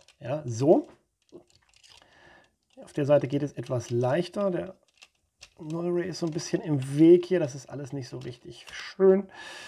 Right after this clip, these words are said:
Da geht das besser, auch hier das entsprechend da drunter schieben. Diese beiden Pins, die quasi die Rückenfixierung waren, könnt ihr jetzt hier reinklappen. Haut nach unten immer wieder so ein bisschen ab, aber dass es auch hier dann am Ende eine Fläche ergibt.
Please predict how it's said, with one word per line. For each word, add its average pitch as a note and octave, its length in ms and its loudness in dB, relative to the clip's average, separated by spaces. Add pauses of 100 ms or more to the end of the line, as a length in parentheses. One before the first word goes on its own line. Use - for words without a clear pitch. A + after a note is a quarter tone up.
(440)
Da C3 120 -2
geht B2+ 200 -4
das A#2+ 100 -6
besser, D#3+ 340 -2
auch - 100 -8
hier D#3+ 260 -2 (260)
das B2+ 200 -6
entsprechend B2+ 440 -4
da A#2+ 80 2
drunter E3+ 320 0
schieben. A3+ 400 2 (1160)
Diese F#3 160 8
beiden E3+ 300 8
Pins, G3+ 400 2
die C3+ 160 -4
quasi C3+ 260 0
die C#3 60 -2
Rückenfixierung C#3 760 -4
waren, C3 280 0
könnt F3 260 0
ihr E3+ 80 4
jetzt E3+ 400 0 (2500)
hier C3+ 220 0
reinklappen. A3 840 0 (2250)
Haut D#3+ 160 -8
nach D3 120 -4
unten F3 280 0
immer D#3 160 2
wieder D3+ 140 2
so C3 60 0
ein C3 60 -2
bisschen - 300 -10
ab, - 280 0
aber C#3+ 160 4
dass C#3+ 160 2
es C#3 120 -10
auch C3+ 100 -8
hier E3+ 140 2
dann E3 120 0
am C#3+ 60 -8
Ende D3+ 240 -2
eine C3 180 -4
Fläche E3+ 320 -4
ergibt. F3+ 420 -4